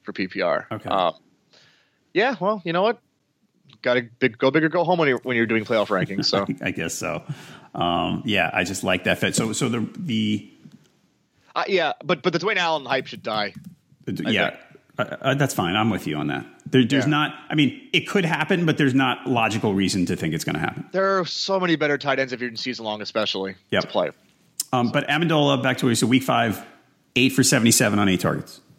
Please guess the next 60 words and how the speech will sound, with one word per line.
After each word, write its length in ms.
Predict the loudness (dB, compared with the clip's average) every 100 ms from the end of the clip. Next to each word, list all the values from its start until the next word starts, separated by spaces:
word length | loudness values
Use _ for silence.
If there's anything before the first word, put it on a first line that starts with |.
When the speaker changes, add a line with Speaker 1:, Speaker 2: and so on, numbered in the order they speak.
| _ _ -10
Speaker 1:
Yep. 180 | -10 -4
Speaker 2:
When 160 | -2 2
Gronk 200 | 2 0
was 120 | 0
out. 280 | -2 -4 -16 -20 -20 _ _ -10
Speaker 1:
Yeah, 140 | -4
and 100 | 0
this, 80 | 0
Speaker 2:
So. 80 | 0
Speaker 1:
this, 280 | -2 -2 -6 -10
this 120 | -4
Dolphins 320 | -4 -4 -2
secondary 380 | -2 0 0 -2
is 180 | -2 -6 _
atrocious. 540 | -4 2 2 2 -4 -4
So. 140 | 0
Speaker 2:
Agreed. 400 | 4 6 6 4 -2 -14 -18 -16 -12
Speaker 1:
Yeah. 120 | -10 -10 -12 -16 -20
Speaker 2:
Folks, 380 | -4 -2 0 2
listeners 360 | 2 4 2 2
to 60 | 0
our 60 |
podcast 400 | 0 -2 0 0 2
get 80 |
a 40 | 0
free 200 | 2 2
ten-day 300 | 4 4 4
RotoWire 420 | 4 4 2 0
trial, 300 | 0 0 2
rotowire 340 | 4 4 4
dot 120 | 2 2
com 160 | 2
slash 280 | 2 0 -2
pod. 260 | 0 2 4
No 260 | 4 4 2
credit 360 | 2 2 0
card 400 | 0 0 0 0
required. 640 | -2 -4 -2 0 0 -2 -2
That 160 | -2 0
lets 160 | -2
you 80 | -2
check 240 | -4 -2
out 140 | -2 -2
nearly 260 | 0 0 -2
all 180 | 0 0
the 80 | 0
features 340 | 0 2 0
on 180 | 0 0
the 60 | 2
site. 340 | 2 2 0
Take 160 | -2 0
a 40 |
look 160 | 0 0
now, 200 | 0 2
rotowire 480 | 2 4 4 2 2
dot 220 | 0 -2
com 300 | -4 -2 -2
slash 480 | -4 -2 -2 -2 -6
pod. 520 | -2 0 2 0 -4
Uh, 480 | -4 0 0 0 -2